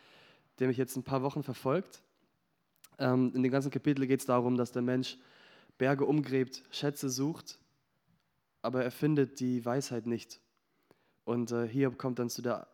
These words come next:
Erkenntnis, oder sagt dann am Ende, dass Gott zum Menschen spricht, „Die Furcht des Herrn, das ist Weisheit, und das Böse meiden, das ist Einsicht.“ Und das, ähm,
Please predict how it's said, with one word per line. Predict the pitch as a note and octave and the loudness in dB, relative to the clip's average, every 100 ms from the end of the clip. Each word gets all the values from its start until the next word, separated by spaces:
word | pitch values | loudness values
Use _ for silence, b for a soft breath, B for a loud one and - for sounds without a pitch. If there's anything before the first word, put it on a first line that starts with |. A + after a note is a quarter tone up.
| - - | -20 -12
Erkenntnis, | A2+ - B2+ | -8 -4 -2
oder | C#3+ B2+ A#2+ - | 0 0 -2 -10
sagt | A#2+ C3+ C#3 | -4 -4 0
dann | |
am | B2+ | -2
Ende, | - D3+ E3 F#3 - _ _ _ | 0 0 0 -2 -4 _ _ _
dass | - C3 - | -6 -6 0
Gott | E3 | 0
zum | - C#3 | 2 0
Menschen | C3 C#3 C3+ | 0 0 -4
spricht, | - C3 C#3 - - b b b b b _ | -4 -2 -2 -4 -20 b b b b b _
„Die | C3 | -4
Furcht | C#3 D#3 - | 2 0 0
des | C3+ C3 | -4 0
Herrn, | C#3 D3+ D#3+ - _ _ | 0 0 -2 -8 _ _
das | B2+ | -8
ist | B2 - | -6 -4
Weisheit, | A#2+ C#3+ - D#3+ E3 - _ - | 0 0 0 -2 -2 -12 _ -10
und | |
das | B2 | -8
Böse | - C#3 C3+ | 2 4 4
meiden, | B2+ B2+ B2+ A#2 | 2 0 0 0
das | A2+ | -4
ist | A#2 | -6
Einsicht.“ | - A#2 A2+ A2 - - _ _ _ _ _ _ _ _ | -2 0 0 -4 -6 -20 _ _ _ _ _ _ _ _
Und | A2+ | -2
das, | B2 A#2+ | 0 0
ähm, | - A#2+ A#2 A2+ | 0 0 2 -2